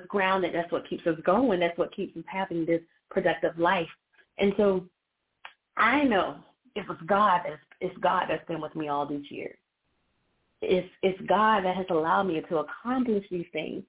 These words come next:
Like, I've, I've done a lot. I've done a lot in my life. And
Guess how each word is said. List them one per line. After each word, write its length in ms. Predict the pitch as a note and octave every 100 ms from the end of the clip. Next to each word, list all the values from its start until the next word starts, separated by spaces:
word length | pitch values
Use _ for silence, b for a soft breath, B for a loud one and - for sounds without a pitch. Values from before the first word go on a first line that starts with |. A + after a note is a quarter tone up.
| _ _ _ _
Like, 140 | F#3+ F#3 -
I've, 300 | G#3+ A#3 G3+ _ _ _ -
I've 260 | G3+ A3 G3+
done 180 | C4
a 60 | D#4
lot. 380 | D4 C#4 E4 - - _ _ _ _ _ _ _ _ -
I've 160 | A3+
done 120 | A3+ C4
a 80 |
lot 240 | D4 C4+ B3
in 100 | A3+
my 140 | E3+
life. 360 | D#3 D3 D3+ E3+ _ _ _ _ _ _ _ _ -
And 520 | G3 F#3 F3 E3+ F3+